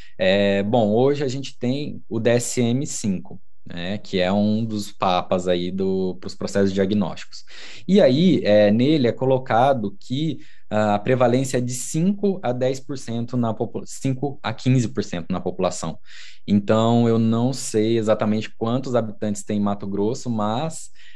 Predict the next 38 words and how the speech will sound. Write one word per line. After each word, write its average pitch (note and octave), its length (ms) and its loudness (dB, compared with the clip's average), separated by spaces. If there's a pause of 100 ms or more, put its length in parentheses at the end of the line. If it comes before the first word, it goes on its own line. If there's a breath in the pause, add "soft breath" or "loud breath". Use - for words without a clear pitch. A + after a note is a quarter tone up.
(120)
a G2 100 0
gente G#2 340 0
vê, C3 160 6
então, B2+ 340 2
uma A#2 180 0
prevalência A2 680 0
aí, A#2+ 120 -4
né? F2+ 180 -4
A F2+ 60 -4
cada G2 440 -2 (200 loud breath)
cem A#2+ 300 0
pessoas, A#2+ 800 0
então, G#2+ 500 -2 (320 soft breath)
a - 80 -6
gente G#2+ 280 -4
vê A2+ 120 2
que A#2 140 -6
de G#2+ 100 -6
cinco C#3 440 -2
a C3+ 40 0
quinze C#3 300 -6
pessoas B2 440 -2
podem A2+ 500 2
ter, G#2+ 180 -2
então, G#2 500 -4
um G#2+ 140 -6
transtorno G#2 420 -4
de F#2+ 80 -2
aprendizagem, G2 760 -2
ou G2+ 160 0
a G#2+ 60 2
dislexia, F#2+ 600 -4
ou F#2+ 40 0
a - 40 0
descalculia, F2+ 680 -4
ou G#2 40 0
a G2+ 40 -2
desgrafia G2 640 -6